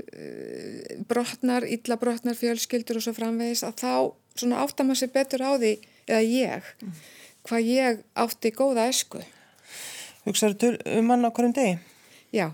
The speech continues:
Speaker 2: Þú gerir það hverjum
Speaker 1: Já.
Speaker 2: degi? Já. Hvað stendur á legsteininum hjá honum?
Speaker 1: Það er nefnilega mjög fallegt. Mamma valdi þetta og það stendur: "Þú varst vindur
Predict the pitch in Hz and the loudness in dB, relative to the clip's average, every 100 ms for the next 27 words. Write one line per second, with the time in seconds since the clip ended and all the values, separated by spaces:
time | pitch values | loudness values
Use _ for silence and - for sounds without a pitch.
0 | 156 _ - - _ _ _ _ _ _ | -8 _ -20 -20 _ _ _ _ _ _
1 | _ - 202 226 175 139 - 170 151 139 | _ -4 0 0 0 -6 -6 -4 -6 -10
2 | _ - 156 147 _ _ _ _ _ _ | _ -14 -12 -14 _ _ _ _ _ _
3 | _ _ _ _ _ _ _ _ _ _ | _ _ _ _ _ _ _ _ _ _
4 | - 180 190 180 175 190 - 143 135 131 | -8 -4 -2 -2 -2 -2 -2 -4 -4 -4
5 | 127 131 127 _ _ _ _ - - - | -6 -8 -12 _ _ _ _ -20 -20 -20
6 | - - - - - - - - - - | -20 -10 -10 -10 -18 -18 -18 -18 -18 -8
7 | - 196 220 233 240 233 233 277 262 247 | -2 2 4 4 2 4 4 4 2 -2
8 | 170 208 220 233 220 226 247 240 254 247 | -4 -2 2 2 2 -2 0 0 0 -2
9 | 269 277 - - 208 214 208 - 208 202 | -4 -4 -8 -8 -4 -4 -4 -6 -6 -4
10 | 214 214 214 214 208 - 214 214 208 - | -4 -6 -4 -4 -4 -6 -6 -4 -6 -6
11 | - 214 254 262 226 202 | -4 0 0 -2 -4 -4